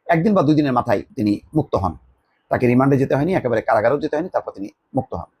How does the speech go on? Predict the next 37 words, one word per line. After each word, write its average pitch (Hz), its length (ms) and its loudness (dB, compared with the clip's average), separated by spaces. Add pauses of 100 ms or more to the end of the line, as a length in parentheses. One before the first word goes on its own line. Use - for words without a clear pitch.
(440)
এটা 143 120 0
খুব 139 160 0
গুরুত্বপূর্ণ 143 420 2
বিষয় 139 220 0
ছিল 107 140 -4 (480)
এবং 123 140 2 (200)
এটা 135 200 0
কিভাবে 139 380 2
ঘটলো, 139 320 2
এটা, 127 160 2 (280)
এই 120 60 -2
রহস্যটা 120 320 -2
কিন্তু 127 160 -2
এখনো 143 200 2 (420)
উন্মোচিত 147 340 4
হয়নি। 95 260 -4 (580)
যাক, 196 180 2
তবুও 208 240 4 (100)
সাবের 165 220 0
হোসেন 165 180 -2
চৌধুরী 156 220 2
যেহেতু 139 220 -4 (340)
তেমন 135 260 0
বিতর্কিত 120 400 -4
ছিলেন 143 240 0
না, 135 120 2 (480)
ফলে 180 100 4
তার 156 160 2
প্রতি 143 180 -6
একটা 135 180 -2 (340)
অনেকের 151 300 0
সমর্থন 110 280 -4
ছিল 131 180 -4 (260)
মনে 123 140 2
মনে। 78 180 -6 (720)
উনিশশো 208 220 4
পঁচাত্তরের 180 460 0